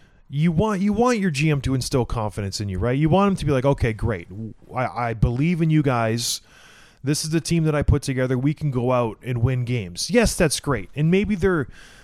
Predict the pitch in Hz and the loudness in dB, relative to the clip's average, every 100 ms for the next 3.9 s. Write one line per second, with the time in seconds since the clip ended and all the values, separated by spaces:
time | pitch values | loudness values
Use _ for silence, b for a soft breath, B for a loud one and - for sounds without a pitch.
0 | B 160 156 - 180 165 147 139 147 147 | B -4 -2 0 2 2 2 2 2 0
1 | 117 120 127 131 131 123 127 120 127 123 | 0 0 0 -2 -2 0 0 -2 -4 -4
2 | - - - 110 110 127 160 160 160 220 | -6 -8 -6 -6 -4 -2 0 0 0 0
3 | 233 - 160 151 - 160 135 117 95 | 0 0 0 0 0 0 0 -4 -8